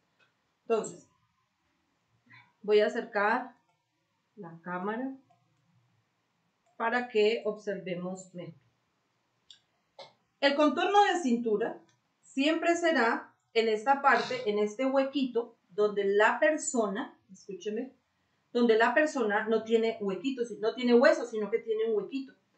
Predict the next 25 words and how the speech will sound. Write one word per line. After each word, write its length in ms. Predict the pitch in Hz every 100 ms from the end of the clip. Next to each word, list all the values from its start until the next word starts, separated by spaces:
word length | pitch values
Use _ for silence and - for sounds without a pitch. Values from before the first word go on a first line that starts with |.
| _ _ -
¿Dónde 600 | 196 330 359 349 262 294
es? 160 | - -
Aquí, 300 | 220 247 214
miren. 340 | 180 160 - _ _ _ _ _
Voy 180 | 214 233
a, 120 | 269
a 160 | 269 233
ubicarlo 520 | 214 214 208 208 226
con 220 | 247 247
mi 120 | 285 285
regla, 500 | 233 180 220 277 _ -
de 120 | 196
esta 200 | 185 -
manera, 500 | 202 214 208 175 254
así, 260 | 208 202 - _ _ _
¿ok? 180 | 170 170 453 - _ _ _ _
Miren. 220 | - 269 - _ _ _ _ _ _ _ _ _ _ _ _ -
Así. 300 | 220 294 - _ _ _ _ _ _ _ _ _ _ _ _ _ _ _ _ _ -
Esta 300 | 392 359 262
es 60 |
mi 140 | 262 254
cintura, 500 | 233 208 165 165 - - _ _
la 220 | 220 233
que 140 | 226 214
queda 580 | 262 262 285 403 -